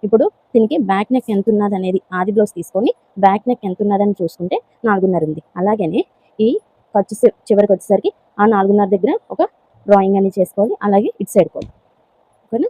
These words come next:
ఇటు సైడ్ కూడా డ్రా చేసుకున్న తర్వాత ఈ టూ అనేవి, ఓకేనా, మనం ఏవైతే మార్కింగ్ చేసుకున్నామో ఈ చివరి నుంచి ఈ చివరికి రెండు ఇలా పట్టుకొని, ఓకే, ఈ రెండు ఇలా పట్టుకొని మనం చెస్ట్ లూజ్ అనేది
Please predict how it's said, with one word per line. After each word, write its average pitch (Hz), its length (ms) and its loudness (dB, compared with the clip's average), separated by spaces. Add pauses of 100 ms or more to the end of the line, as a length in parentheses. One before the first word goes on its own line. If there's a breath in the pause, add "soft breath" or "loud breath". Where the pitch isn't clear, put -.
(140)
ఇటు - 120 -20
సైడ్ 208 160 0
కూడా 269 120 -2 (920)
డ్రా 214 200 6
చేసుకున్న 196 320 -2
తర్వాత 180 240 -4 (400)
ఈ 262 40 4 (120)
టూ 254 80 4 (120)
అనేవి, 190 220 -2 (160)
ఓకేనా, 254 240 0 (100)
మనం 220 180 0
ఏవైతే 208 280 0
మార్కింగ్ 190 300 -4
చేసుకున్నామో 196 360 -10 (120)
ఈ - 20 -2 (120)
చివరి 185 280 -4
నుంచి 170 180 -12 (140)
ఈ 208 40 -2 (120)
చివరికి 175 340 -12 (360)
రెండు 214 200 2 (340)
ఇలా 208 160 2
పట్టుకొని, 247 400 -2 (1300)
ఓకే, 285 120 -6 (100)
ఈ 208 100 0
రెండు 202 260 0
ఇలా 214 160 2
పట్టుకొని 214 380 -4
మనం 302 140 -2 (100)
చెస్ట్ - 220 -6
లూజ్ 214 200 4
అనేది 202 200 -2